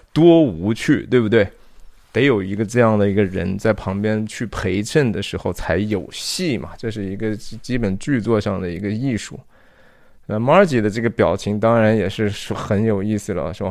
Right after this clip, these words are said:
：“哎呀，然后就心，心里我们替他假设一下，就说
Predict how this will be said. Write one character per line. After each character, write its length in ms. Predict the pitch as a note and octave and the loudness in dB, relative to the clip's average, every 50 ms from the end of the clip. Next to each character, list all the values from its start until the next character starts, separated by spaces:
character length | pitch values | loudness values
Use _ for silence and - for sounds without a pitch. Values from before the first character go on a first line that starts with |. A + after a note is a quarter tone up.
| G2 G2+ | -4 -4
：“哎 140 | G2 G2 | -4 -4
呀， 240 | G2+ - - - - - - - - - - - - - - - - - - - - | -4 -6 -8 -10 -12 -16 -18 -18 -16 -16 -16 -16 -16 -18 -18 -20 -20 -20 -20 -16 -10
然 120 | - F#2 F#2 | -6 -4 -2
后 360 | F#2 G2 G2 G2 F#2+ F#2 F2+ | 0 0 0 -2 -2 -4 -8
就 140 | F#2 - - | -12 -14 -14
心， 260 | - - - - - - - - - - | -12 -12 -12 -14 -14 -18 -20 -20 -20 -20
心 380 | - - - - - B2 B2+ B2+ | -16 -14 -10 -4 -2 -2 0 0
里 180 | A2+ G2 F#2+ F#2+ - | 0 -2 -2 -4 -6
我 220 | - G2+ G#2 G#2 | -6 -4 -2 -2
们 120 | G#2+ A#2 A2 | -2 -2 -4
替 160 | - - C3+ | -4 -6 0
他 160 | B2+ B2 A#2+ | 2 2 2
假 220 | - - G#2+ - - - | 2 0 -2 -2 -2 -4
设 160 | - A#2 G#2 | -4 -4 -4
一 100 | - - | -4 -6
下， 220 | A2 F#2 C2+ C#2+ | -6 -6 -6 -6
就 100 | - G#2+ | -6 -8
说 180 | G#2+ - G#2 | -6 -4 -2